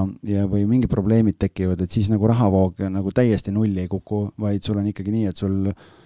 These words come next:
mingite objektidega jookseb, äh, jookseb cash edasi ja, ja, ja kuskile pead, äh, uue üürniku leidma. Aga jah, et kui sul on nagu kuskilt, äh, tuleb mingi pärandus või mingi asi, äh,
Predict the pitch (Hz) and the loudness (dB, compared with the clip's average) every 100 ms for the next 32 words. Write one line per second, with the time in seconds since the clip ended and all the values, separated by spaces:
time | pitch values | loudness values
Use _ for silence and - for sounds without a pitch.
0 | - 117 104 107 104 120 - 98 101 104 | -6 -2 0 2 4 2 0 2 4 6
1 | 104 104 113 107 107 90 107 107 107 107 | 6 4 4 4 2 2 2 4 2 -2
2 | _ _ _ - 113 101 101 123 - 123 | _ _ _ -6 -4 -4 0 0 2 2
3 | 123 92 98 98 98 95 98 98 95 98 | 4 2 2 2 2 0 0 0 -2 -2
4 | 98 98 107 - 101 98 101 - 104 101 | -2 -2 -4 -2 -2 0 -2 0 0 0
5 | 101 92 - 117 120 131 117 98 92 92 | -2 -6 -8 0 4 6 4 2 2 2
6 | 92 95 92 - - _ _ 110 98 104 | 2 -2 -4 -8 -20 _ _ -4 -2 0
7 | 98 - 92 98 98 98 98 92 98 95 | -2 -2 -2 -2 -2 -4 -4 -2 -2 -4
8 | - _ _ _ _ _ - 110 - 101 | -10 _ _ _ _ _ -6 -4 -4 -8
9 | - 104 101 98 - 117 107 110 107 123 | -2 0 2 0 2 4 4 2 4 6
10 | 117 104 98 107 110 107 117 113 107 95 | 6 4 6 6 6 6 6 6 6 4
11 | - 104 101 101 101 | 0 0 2 2 0